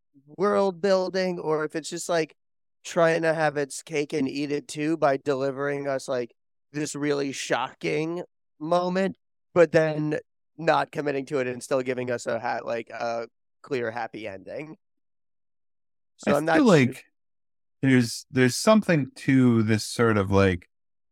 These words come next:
Speaker 2: the message being, you know, the, the freshness is a little, like, literal, but it being, like, a question of, like, there are, there are people you can save, there are things you can change, there are things you can fix, but you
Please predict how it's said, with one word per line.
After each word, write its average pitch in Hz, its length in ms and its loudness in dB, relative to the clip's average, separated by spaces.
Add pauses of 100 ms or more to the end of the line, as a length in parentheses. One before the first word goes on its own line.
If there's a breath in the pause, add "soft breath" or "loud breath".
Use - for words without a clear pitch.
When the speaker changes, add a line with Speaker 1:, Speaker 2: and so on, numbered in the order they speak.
(140)
Speaker 2:
the 110 80 2
message 120 580 4
being, 110 560 4 (240)
you 101 160 4
know, 95 160 4
the, 95 220 0
the 107 140 0
freshness 165 520 2
is 107 100 -4
a 107 60 -2
little, 104 300 4
like, 90 200 0
literal, 98 500 2 (380)
but 104 100 4
it 104 200 4
being, 120 300 4
like, 104 200 2
a 95 160 2
question 104 440 0
of, 90 160 -2
like, 90 380 2 (880)
there 120 160 8
are, 123 200 10 (360)
there 151 160 10
are 165 60 6
people 160 220 6
you 139 140 2
can 131 140 0
save, 98 400 4
there 107 160 6
are 107 60 4
things 110 300 0
you 104 80 -4
can 101 160 -2
change, 98 420 2
there 98 160 6
are 92 60 4
things 95 280 -2
you 92 120 -6
can 90 180 -2
fix, 87 560 2
but 98 280 0
you 95 180 -12